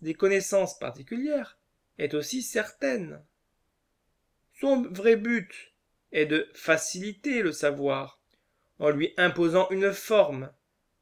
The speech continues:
et par là la possibilité pour le savoir d'être complet. De là l'opinion courante, mais erronée, que le caractère scientifique de la connaissance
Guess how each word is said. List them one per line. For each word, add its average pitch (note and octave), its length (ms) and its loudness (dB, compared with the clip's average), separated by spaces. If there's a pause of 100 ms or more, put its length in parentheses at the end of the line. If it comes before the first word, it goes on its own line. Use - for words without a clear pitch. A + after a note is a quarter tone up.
(400)
et C#3 160 -2
par C3+ 260 -4
là G3+ 220 6
la D3+ 140 6
possibilité E3+ 720 -2
pour D#3 100 0
le C#3+ 80 2
savoir C#3 420 -2
d'être F3+ 220 -6
complet. C3+ 440 -10 (1900)
De D3 160 4
là C4 220 10
l'opinion G3+ 400 4
courante, A#3+ 480 2
mais D#3+ 220 0
erronée, F3 600 4
que F#3 80 4
le F3 120 6
caractère A3 440 4
scientifique C#4 680 0
de F3 100 4
la E3 100 6
connaissance F#3+ 800 0